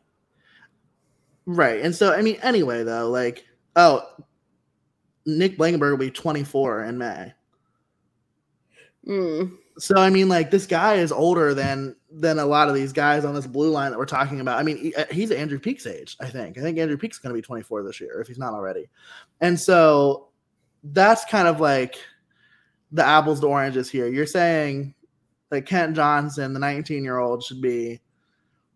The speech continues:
Speaker 1: this stud, 'cause let's face it, like, we're spoiled with how Cole Sillinger's progressed.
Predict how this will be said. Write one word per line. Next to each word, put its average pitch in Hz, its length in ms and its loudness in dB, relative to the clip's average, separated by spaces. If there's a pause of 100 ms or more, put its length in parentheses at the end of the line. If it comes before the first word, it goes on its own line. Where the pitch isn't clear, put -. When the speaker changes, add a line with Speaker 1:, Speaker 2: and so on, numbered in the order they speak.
(360)
Speaker 1:
this 143 200 0
stud, 151 280 0
'cause 190 160 0
let's 262 160 4
face 160 240 2
it, 123 40 -2
like, 131 120 -2
we're 139 80 -4
spoiled 185 380 2
with 135 100 -2
how 143 140 0
Cole 147 180 -2
Sillinger's 135 460 -4
progressed. 113 640 -8